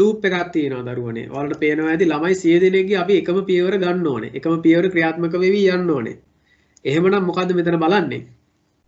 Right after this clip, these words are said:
මෙතන A කියන තැනින් අපිට බලන්න සිද්ධ වෙනවා කවුන්ට් කියන එක සීයට සමානද කියලා.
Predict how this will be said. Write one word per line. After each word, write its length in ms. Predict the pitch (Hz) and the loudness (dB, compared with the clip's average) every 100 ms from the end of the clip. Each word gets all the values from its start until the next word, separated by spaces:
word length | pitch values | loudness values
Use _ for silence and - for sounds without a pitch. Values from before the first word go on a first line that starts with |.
| - - - _ _ _ _ _ _ _ _ _ - 139 | -20 -20 -20 _ _ _ _ _ _ _ _ _ -10 -6
මෙතන 260 | 139 175 | -2 0
A 180 | 180 147 180 | 0 0 2
කියන 180 | 196 185 165 | 2 0 0
තැනින් 260 | 151 147 | -2 -4
අපිට 180 | 139 135 123 | -4 -6 -4
බලන්න 380 | 143 160 170 160 | -2 0 -2 -2
සිද්ධ 180 | 143 147 | -2 -2
වෙනවා 300 | 139 139 139 - | 0 -2 -4 -4
කවුන්ට් 340 | 151 170 196 196 | 0 2 2 2
කියන 240 | 165 143 127 | 2 2 -2
එක 100 | 127 180 220 - _ _ _ _ - _ _ _ - | -2 -2 -2 -8 _ _ _ _ -20 _ _ _ 2
සීයට 360 | 160 180 185 208 190 | 4 6 4 0 -2
සමානද 580 | 170 185 190 190 170 196 240 185 | 0 0 2 0 2 2 2 0
කියලා. 300 | 139 110 | -2 -2